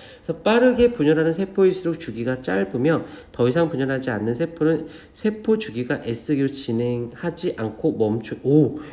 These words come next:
요거. 더 이상 분열하지 않는 세포는 세포 주기 S기로 진행하지 않고 멈추어 있다.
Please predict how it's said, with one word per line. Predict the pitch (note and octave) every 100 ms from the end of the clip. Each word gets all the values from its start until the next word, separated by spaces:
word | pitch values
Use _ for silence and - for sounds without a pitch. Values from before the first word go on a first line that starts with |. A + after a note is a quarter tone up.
| -
요거. | B2 A#2+ A2 - - - - - - - -
더 | C#3+
이상 | F3+ A#3 A3
분열하지 | - E3 F#3 F3+ F3
않는 | B2+ B2 C#3+
세포는 | F3 F3 - D3+ F3
세포 | G3+ G3+ G3
주기 | F#3+ B2+ B2+
S기로 | G#2 - D3 C3 B2+
진행하지 | B2+ B2+ B2+ B2 A#2+ A#2+
않고 | A#2+ B2
멈추어 | G#2 G2+ G#2+ - D#3+
있다. | A2+ - A#2 -